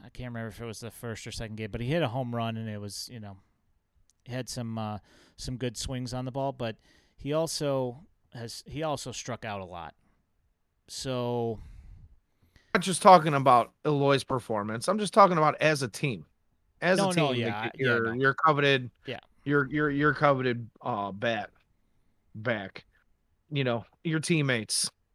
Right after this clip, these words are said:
Speaker 2: Y-, I would feel like, you know, there would be an energy that, that's, you know, we're gonna, we're ready to go out and win. We're gonna, we're gonna go win some ball games, and,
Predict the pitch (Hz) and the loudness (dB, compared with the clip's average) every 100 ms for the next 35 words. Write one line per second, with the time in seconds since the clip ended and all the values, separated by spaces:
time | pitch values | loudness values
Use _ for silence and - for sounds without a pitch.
0 | _ _ _ _ - - 147 143 135 - | _ _ _ _ -12 -2 0 2 -2 0
1 | 147 127 117 113 135 113 117 120 113 127 | 0 2 0 0 -4 -2 0 -2 0 -2
2 | 117 113 120 110 104 101 107 107 - 113 | -2 -2 -2 -4 -6 -6 -6 -6 -6 -8
3 | - 117 113 120 110 113 120 107 113 120 | -6 -8 -6 -6 -4 -2 -2 -4 -4 -2
4 | 117 110 107 107 98 104 113 104 87 - | 0 -2 -2 -2 -2 -6 -8 -8 -10 -8
5 | 113 107 107 113 113 113 117 113 104 104 | -6 -6 -6 -6 -4 -4 -4 -6 -8 -4
6 | 107 104 98 92 95 101 95 | -2 -2 -4 -8 -8 -10 -10